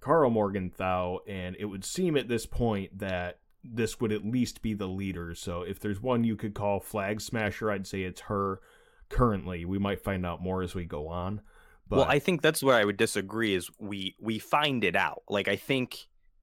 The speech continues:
Speaker 2: she's the face, the representation of the organization. They all look up to her. Um, she's like the, uh, the, not the he-, the leader you want. There's, like, a term for it, but, like,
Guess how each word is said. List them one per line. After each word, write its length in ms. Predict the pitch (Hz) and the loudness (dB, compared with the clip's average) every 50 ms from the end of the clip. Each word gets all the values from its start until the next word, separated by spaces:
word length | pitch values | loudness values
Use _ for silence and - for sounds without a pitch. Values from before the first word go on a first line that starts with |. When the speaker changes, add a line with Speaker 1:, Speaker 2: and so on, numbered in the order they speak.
| _ - | _ -4
Speaker 2:
she's 400 | - - - 143 139 135 120 104 | -2 -2 0 2 2 2 0 0
the 120 | - 92 | -2 -4
face, 640 | 85 - - - - 104 104 123 160 160 - - - | -6 -6 -12 -6 0 2 2 2 2 -2 -4 -6 -4
the 100 | - 104 | -2 2
representation 1000 | 101 101 101 - - 90 85 87 87 82 82 - - 92 101 117 - - 160 160 | 2 2 2 2 -2 -4 -4 -4 -8 -10 -10 -8 -4 -4 -4 -2 -2 -2 -2 -2
of 260 | 147 - 156 147 143 | 0 -2 -2 -2 2
the 100 | 151 160 | 2 4
organization. 600 | 156 160 160 156 160 160 151 147 156 156 - - 131 | 4 4 4 4 0 -4 0 0 0 0 0 0 0
They 100 | 113 - | 0 2
all 260 | 90 95 92 90 90 | 2 2 2 2 0
look 180 | 85 80 - - | -4 -6 -4 0
up 240 | 104 110 117 - - - | 0 0 0 0 -4 -6
to 160 | 127 127 127 | -6 -6 -2
her. 320 | 139 139 139 139 147 143 _ _ _ _ _ - | -2 0 0 0 0 -2 _ _ _ _ _ 0
Um, 380 | - 95 92 90 85 82 85 - | 2 2 4 2 0 -4 -8 -8
she's 220 | - - - 101 - | -6 -6 -4 -2 -2
like 220 | 98 101 - - | -2 -2 -2 -2
the, 300 | 95 90 87 82 78 - _ _ _ _ _ _ _ _ _ _ _ _ _ _ - - _ _ - - | -4 -2 -2 -2 -6 -8 _ _ _ _ _ _ _ _ _ _ _ _ _ _ -20 -20 _ _ -10 -8
uh, 100 | 98 85 - _ - - - 113 | -8 -8 -10 _ -20 -20 -12 -4
the, 180 | 110 107 110 | -2 -2 0
not 200 | 107 127 151 160 | 2 0 0 0
the 60 | 143 | -2
he-, 240 | 120 - - 107 - _ _ _ - | -6 -10 -12 -16 -18 _ _ _ -8
the 100 | 110 101 | -6 -4
leader 320 | 101 107 110 110 110 104 | -4 -2 -2 -2 -2 -2
you 120 | 104 101 98 | -2 -2 -2
want. 200 | 95 92 98 95 | -2 -2 0 -2
There's, 160 | 101 95 - | -2 0 0
like, 140 | 117 - 104 | 0 -2 -2
a 40 | |
term 340 | - - - 92 92 92 87 | -4 -4 -4 -4 -4 -4 -6
for 260 | - - 82 80 82 | -6 -6 -4 -4 -4
it, 100 | 85 - - - | -4 -6 -4 -4
but, 100 | 92 85 | -2 0
like, 240 | 95 90 87 - | 0 -2 -2 -4